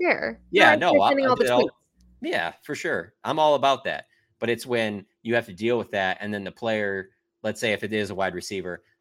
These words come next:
Speaker 2: is giving you, like, two catches a game for, like, twenty yards, and you're just like, "Oh, wait, they're gonna do all of that?" Like, I mean, it just gets to a point where this is the, this is the example I always use with, uh,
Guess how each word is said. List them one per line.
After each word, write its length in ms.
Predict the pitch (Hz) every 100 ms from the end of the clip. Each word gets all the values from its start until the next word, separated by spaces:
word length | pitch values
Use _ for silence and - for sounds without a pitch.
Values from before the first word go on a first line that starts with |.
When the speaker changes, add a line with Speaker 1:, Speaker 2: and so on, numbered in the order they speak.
| _
Speaker 2:
is 160 | 104 101
giving 260 | 117 101
you, 120 | 104
like, 220 | 101 92 -
two 200 | 131 113
catches 380 | 117 107 104
a 80 | 90
game 360 | 87 101 98 92
for, 140 | 92
like, 240 | 90 87 -
twenty 320 | - 107 90
yards, 420 | 90 104 90 78
and 80 | 82
you're 120 | 85
just 120 | 80
like, 280 | 85 78 _ _ _ _ _ _ -
"Oh, 60 |
wait, 220 | 95 76 -
they're 140 | 101
gonna 160 | 120 113
do 120 | 113
all 200 | 113 110
of 80 | 95
that?" 340 | 95 113 123 -
Like, 260 | 95 85 _ _
I 60 | 98
mean, 120 | 104
it 60 | 104
just 160 | 110
gets 160 | 120 -
to 80 | 107
a 60 |
point 340 | - 117 110 92
where 300 | 98 95 - _ _ _ -
this 200 | 127 143
is 120 | 135
the, 320 | 117 110 95 -
this 200 | 131 139
is 180 | 127 104
the 100 | 110
example 500 | 98 98 104 98 95
I 140 | 90
always 380 | 92 92 90 82
use 480 | 87 85 82 80 -
with, 340 | 87 80 -
uh, 320 | 85 76 73